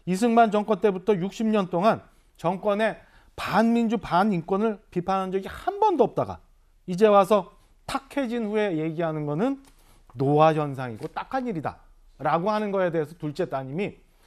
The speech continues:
"나 옛날 어려서 우리 아버지 보면 강연 어디 가서 하고 난 다음에 어디 뭐 끌려간 적도 있었고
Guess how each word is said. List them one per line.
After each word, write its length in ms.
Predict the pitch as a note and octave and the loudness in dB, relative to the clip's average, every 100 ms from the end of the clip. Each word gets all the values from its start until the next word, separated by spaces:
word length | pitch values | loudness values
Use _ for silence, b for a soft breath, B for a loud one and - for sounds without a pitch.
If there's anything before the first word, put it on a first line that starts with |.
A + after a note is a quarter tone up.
| b b | b b
"나 240 | - F3 F#3 | 2 2 2
옛날 300 | F#3+ G3 F#3+ | 0 0 0
어려서 680 | C#3+ F3 F3 F#3+ D3+ - _ | 0 0 0 0 0 -6 _
우리 160 | D#3+ F3 | -2 0
아버지 300 | D#3 D#3+ E3 | 0 0 -4
보면 380 | E3 E3 F#3+ - b _ | -4 -4 -4 -6 b _
강연 480 | - C#3+ F3 G3 E3+ | -8 -4 -2 -2 -4
어디 160 | D#3 | -4
가서 200 | D#3+ D#3 | -4 -4
하고 280 | C3+ G3 F#3+ | -6 -8 -6
난 240 | E3 C#3 C#3 | -6 -6 -4
다음에 440 | C3+ C3+ D#3+ C3+ b b - | -6 -4 -6 -8 b b -12
어디 440 | C3 C#3+ C#3+ - b _ | -8 -6 -6 -8 b _
뭐 440 | C3 C3+ B2 G#2 - | -6 -6 -6 -10 -6
끌려간 420 | - A3 G#3 F#3+ D#3 | 4 6 6 4 -2
적도 240 | C#3+ E3 | -4 -6
있었고 560 | C3 C#3+ A#2 D3+ B2+ | -6 -8 -8 -8 -10